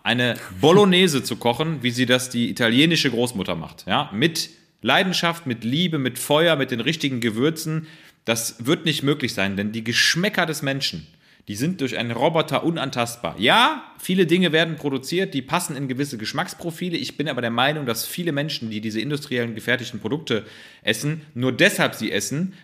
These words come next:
weil die künstliche Intelligenz oder die Robotik sie dazu gebracht hat, das zu mögen.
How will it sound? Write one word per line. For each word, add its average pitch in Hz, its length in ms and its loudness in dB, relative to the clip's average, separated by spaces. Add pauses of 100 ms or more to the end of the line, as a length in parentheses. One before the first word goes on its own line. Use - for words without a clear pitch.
weil 113 140 2
die 123 100 4
künstliche 139 440 0
Intelligenz 123 580 -2
oder 110 120 0
die 110 120 0
Robotik 113 420 -2
sie 110 160 -8
dazu 110 300 -2
gebracht 123 400 -2
hat, - 260 -6
das - 280 -4
zu 117 180 0
mögen. 117 480 2